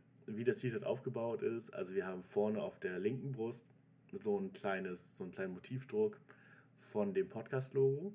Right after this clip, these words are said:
das ihr auch hier auf der Website seht. Also genau, das ist einfach das Jurassic Steckbrief-Logo mit so einem kleinen Schriftzug da drauf in meiner eigenen Schriftart. Und das Wichtigste ist halt der große Motivdruck auf dem Rücken.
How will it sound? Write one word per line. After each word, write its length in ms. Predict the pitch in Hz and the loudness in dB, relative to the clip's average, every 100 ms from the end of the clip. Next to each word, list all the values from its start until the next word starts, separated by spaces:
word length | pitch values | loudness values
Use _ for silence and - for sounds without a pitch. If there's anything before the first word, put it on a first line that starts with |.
| - | -8
das 220 | 196 190 - | -8 -4 -4
ihr 120 | - | -4
auch 160 | - | -6
hier 320 | - 101 104 98 | -8 0 2 2
auf 120 | - | -2
der 140 | 90 | -2
Website 380 | 98 104 117 107 | -2 0 -2 -2
seht. 380 | 107 104 107 - | 0 -2 -2 -6
Also 380 | - - 87 82 - - _ - - - - - - | -8 -6 -8 -12 -20 -20 _ -20 -20 -20 -20 -10 -6
genau, 260 | 98 92 | -4 -4
das 120 | 90 | -8
ist 60 | - | -8
einfach 260 | 101 90 - | -8 -8 -10
das 240 | 104 95 - | -12 -12 -2
Jurassic 320 | 98 90 98 | 0 0 -4
Steckbrief-Logo 880 | - 104 - 104 101 101 101 104 104 - - - | -2 -4 -2 -6 4 4 4 0 -2 -10 -20 -10
mit 140 | - 98 | -8 -4
so 80 | |
einem 80 | 95 | -4
kleinen 220 | 90 90 | -2 -6
Schriftzug 420 | - 139 135 139 135 | 2 2 2 -2 -4
da 100 | 127 | -4
drauf 400 | 127 123 131 131 - - - - - | -2 0 0 -2 -12 -20 -20 -14 -2
in 180 | 107 107 | 0 2
meiner 260 | 104 104 | 2 2
eigenen 240 | 101 104 104 | 2 0 -2
Schriftart. 640 | - - - - 208 208 - - - - - - - _ - | -2 -4 -4 -4 -4 -4 -12 -20 -20 -20 -20 -20 -20 _ 2
Und 420 | 107 101 101 101 - | 4 6 2 -2 -4
das 500 | 101 95 - - - - | -2 -2 -4 -14 -18 -8
Wichtigste 520 | 107 104 107 - 127 | -4 -4 -4 -2 0
ist 180 | - - | 0 -2
halt 120 | 85 | -4
der 180 | - - | -6 -8
große 320 | - - 92 | -12 -10 -8
Motivdruck 640 | 90 90 - 95 - 92 | -6 -8 -8 -10 -6 -6
auf 140 | 85 - | -6 -4
dem 80 | |
Rücken. 320 | 98 101 135 | 0 0 0